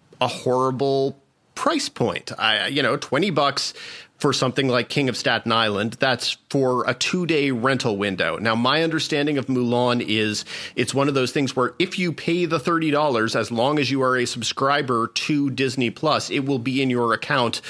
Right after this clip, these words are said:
in perpetuity. So if you watch it and if your kids enjoy it, the possibility at least exists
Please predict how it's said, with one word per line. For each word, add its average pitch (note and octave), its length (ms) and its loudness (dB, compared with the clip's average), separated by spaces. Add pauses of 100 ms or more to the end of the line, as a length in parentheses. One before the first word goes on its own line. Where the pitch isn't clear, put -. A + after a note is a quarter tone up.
(680)
in A#2+ 160 0
perpetuity. B2+ 760 0
So A2+ 720 0
if - 340 -4
you C3 240 0
watch B2 380 2
it F#2+ 240 0
and G#2+ 200 0
if D#3 200 -4
your B2 220 0
kids C3+ 440 -2
enjoy B2+ 520 0
it, G#2+ 200 0 (440)
the C#3+ 100 2
possibility E3 720 0
at A#2 120 -2
least C#3 320 -4
exists A2+ 1080 -2